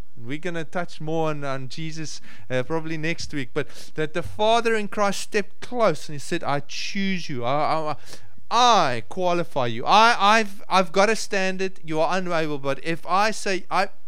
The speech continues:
I do a work in you that qualifies you. I give myself to you." That's, that's pr-, I am the, I understand it, and I give myself to you, and you qualify. And he, uh, and, and, and,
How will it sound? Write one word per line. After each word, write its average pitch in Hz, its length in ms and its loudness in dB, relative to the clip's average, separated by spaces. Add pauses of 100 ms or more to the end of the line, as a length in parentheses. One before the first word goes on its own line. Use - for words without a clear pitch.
(280)
I 160 120 -2
do 190 380 -2
a 247 60 2
work 214 380 4
in 214 300 -2
you 123 220 -2
that 127 200 -2
qualifies 123 720 -2
you. 80 140 -4 (260)
I 107 80 -4
give 175 280 -2
myself 131 460 -2
to - 80 -4
you." 76 140 -4 (220)
That's, 156 220 0
that's 175 180 0
pr-, - 140 -2 (260)
I 262 180 6
am 285 120 0
the, 269 100 -2 (160)
I 277 240 2
understand 262 580 -2
it, 302 200 -4 (280)
and 170 80 -2
I 190 120 2
give 180 200 0
myself 170 500 0
to 143 80 -4
you, 120 140 -4
and 110 120 -4
you 110 100 -4
qualify. - 500 -4 (1800)
And 185 160 -2
he, 185 120 -2 (320)
uh, 185 40 -2
and, 175 320 -2
and, 175 180 -4
and, 175 220 -2